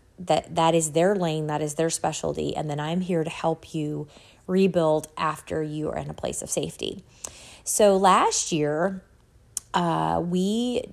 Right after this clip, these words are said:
went ahead and launched a nonprofit. So for many years, a decade, maybe closer to fifteen years, I have found immense amounts of joy in connecting needs with resources. Basically, I would see a need, go on social media,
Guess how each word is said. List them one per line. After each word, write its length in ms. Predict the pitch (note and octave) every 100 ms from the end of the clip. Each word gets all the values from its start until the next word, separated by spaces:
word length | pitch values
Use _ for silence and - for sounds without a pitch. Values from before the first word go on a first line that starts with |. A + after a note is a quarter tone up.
| - E3+ - -
went 160 | F3+
ahead 240 | G3 G3 G3
and 180 | E3
launched 380 | D#3+ E3 E3 -
a 60 | -
nonprofit. 640 | D#3+ D3 - E3 - -
So 180 | - F3+
for 220 | F3+ F#3
many 380 | F3+ G3+ A#3+ A#3
years, 280 | E3+ D#3+ E3
a 180 | - E3+
decade, 720 | F3 F3 E3+ F3+ - F3 E3+
maybe 220 | E3+ F#3+
closer 340 | G3+ F3 E3
to 80 | D3+
fifteen 520 | D#3 D#3+ - D#3 D3
years, 400 | C#3+ C#2 D3 D#3+ - - - - _
I 120 | F#3
have 160 | A3 A3+
found 420 | - F3 E3+ F3 -
immense 800 | F3 F3 F3+ F#3+ G#3 - - -
amounts 400 | E3+ E3 D#3+ E3
of 180 | D3+ D3+
joy 540 | - E3 D#3 D3+ D3+ - _ - - _ _
in 120 | F3+
connecting 520 | F3+ G3 E3 - E3
needs 240 | D#3 D3 E3+
with 100 | -
resources. 680 | D#3 D#3 - - - - -
Basically, 600 | A3 C4+ - D4 C4+ B3
I 220 | F3+ F#3+
would 480 | F#3+ F3 E3 - -
see 320 | - A3 B3
a 40 |
need, 440 | A#3+ F#3+ F3+ F3 E3
go 240 | F3 F#3+
on 100 | A#3
social 360 | A3+ G3+ F#3 F3
media, 480 | D#3+ D#3 D#3 D#3+